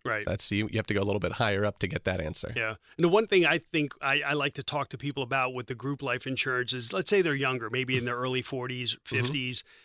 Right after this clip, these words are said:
Speaker 1: They look at their group policy and they're like, "Well, my premiums are so much less than if I went out and bought a twenty-year term policy."
Speaker 2: Right.
Speaker 1: And a lot of times they think, "Oh, why bother? I'm gonna go to my group insurance." But what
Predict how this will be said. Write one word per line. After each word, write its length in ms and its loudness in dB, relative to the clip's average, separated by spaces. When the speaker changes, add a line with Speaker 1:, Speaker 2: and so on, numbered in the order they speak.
Speaker 1:
They 120 2
look 200 6
at 200 2
their 200 2
group 320 0
policy 400 2
and 80 -2
they're 100 -4
like, 100 -14
"Well, 100 0
my 160 2
premiums 640 2
are 80 -2
so 460 4
much 280 2
less 300 4
than 140 -2
if 100 -2
I 80 2
went 240 2
out 140 0
and 100 -4
bought 220 2
a 80 2
twenty-year 480 -2
term 280 -2
policy." 600 -4
Speaker 2:
Right. 160 0
Speaker 1:
And 80 0
a 40 0
lot 180 6
of 60 2
times 260 2
they 80 0
think, 240 -2
"Oh, 160 0
why 240 6
bother? 400 4
I'm 80 2
gonna 160 0
go 100 2
to 80 0
my 140 -2
group 240 0
insurance." 500 0
But 80 2
what 160 2